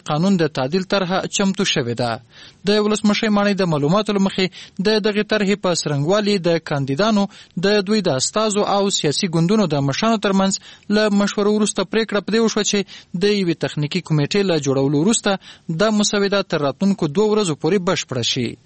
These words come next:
ولسمشرۍ ماڼۍ دغه شان ویلي چې دغه طرحه به د ولسمشر د تقنیني فرمان پر بنسټ د اجرا وړ وګرځي.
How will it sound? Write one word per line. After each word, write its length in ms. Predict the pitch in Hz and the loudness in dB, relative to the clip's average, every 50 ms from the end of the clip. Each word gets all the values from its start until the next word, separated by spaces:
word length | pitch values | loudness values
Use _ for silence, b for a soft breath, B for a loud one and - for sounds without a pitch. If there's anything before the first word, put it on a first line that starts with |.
| B B B B B B B | B B B B B B B
ولسمشرۍ 500 | 202 208 208 - - 214 208 - - 220 214 208 | -2 0 0 2 2 0 0 2 2 2 2 2
ماڼۍ 180 | 208 208 208 196 | 2 2 2 2
دغه 120 | 202 196 196 | 2 0 0
شان 220 | - - 196 196 | 0 0 0 0
ویلي 220 | 202 220 214 208 196 | 0 2 2 0 0
چې 160 | - 208 196 185 B B B B B 160 147 | 0 -2 -2 -4 B B B B B -4 -2
دغه 160 | 139 139 143 - - | -2 -2 -2 -2 -2
طرحه 240 | 226 233 208 214 185 190 | -2 0 0 0 0 0
به 80 | 190 185 B B B B B 180 208 | -2 -2 B B B B B -2 0
د 140 | 214 214 214 | 2 2 2
ولسمشر 520 | 214 208 208 - - 214 214 - - 214 190 190 | 2 0 0 0 0 0 0 2 0 0 0 0
د 120 | 180 - 160 | -2 -2 -2
تقنیني 340 | - - 156 165 185 196 - | -4 -2 0 2 2 2 2
فرمان 380 | - 151 156 170 214 233 226 208 | 0 -2 0 2 2 2 2 0
پر 160 | 226 214 196 214 | 0 0 0 0
بنسټ 460 | 214 208 - 220 214 - - 170 160 | 0 0 0 -2 -2 -4 -4 -4 0
د 140 | 160 143 143 | 0 2 2
اجرا 260 | 139 139 160 180 185 196 185 | 2 0 0 0 0 0 0
وړ 260 | 190 214 208 196 151 | 0 2 2 2 0
وګرځي. 440 | 127 127 123 123 131 131 123 - - | 0 -2 -2 -2 -2 -2 -2 0 -2